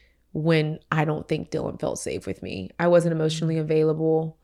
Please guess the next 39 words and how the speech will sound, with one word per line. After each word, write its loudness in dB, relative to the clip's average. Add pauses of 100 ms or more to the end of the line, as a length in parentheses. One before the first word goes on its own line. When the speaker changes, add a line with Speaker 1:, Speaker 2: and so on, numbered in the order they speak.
(140)
Speaker 2:
Mm. -8
Speaker 1:
I 2
was 0
tired. 0
I 0
was -4
leaking. 0
I -4
was -6
arguing 0
with -2
her 0
dad 0
all 0
the 0
time. -4 (720)
And, 0
um, -2 (480)
so 4
it 6
was, 2
like, 6
redemptive 2
to -6
be 2
able 4
to 0
look 0
her 0
in -2
the 0
eye -2
and -4
say, -2 (100)
"Oh, -10
I -10
get -10
that. -2
Like, -6